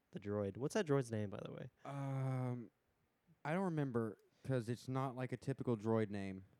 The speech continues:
Speaker 1: Hmm.
Speaker 2: Um,
Speaker 1: Well, anyways, uh, fucking one leg. Uh, yeah, he, he drops all the credits, and I don't know. It's just, it's, uh, it's, it's,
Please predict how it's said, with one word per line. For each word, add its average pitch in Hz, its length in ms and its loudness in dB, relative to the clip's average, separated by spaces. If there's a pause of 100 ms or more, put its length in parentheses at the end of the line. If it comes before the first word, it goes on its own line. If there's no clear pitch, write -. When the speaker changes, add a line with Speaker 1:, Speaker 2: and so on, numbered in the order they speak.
(800)
Speaker 1:
Hmm. 92 200 0 (520)
Speaker 2:
Um, 98 460 -4 (1300)
Speaker 1:
Well, 107 100 4
anyways, 85 540 -2 (420)
uh, 95 260 -2 (220)
fucking 95 520 -4
one 104 240 2
leg. 92 380 -6 (100)
Uh, 95 340 -6 (1500)
yeah, 110 260 4
he, 110 240 6
he 110 100 4
drops 110 300 6
all 107 60 6
the 98 100 0
credits, 98 540 2
and 98 420 0 (960)
I 101 100 -4
don't 87 120 -6
know. 85 180 -6
It's 95 120 2
just, 90 180 -6 (200)
it's, - 140 -16
uh, 101 240 -4
it's, - 160 -12
it's, 104 260 -4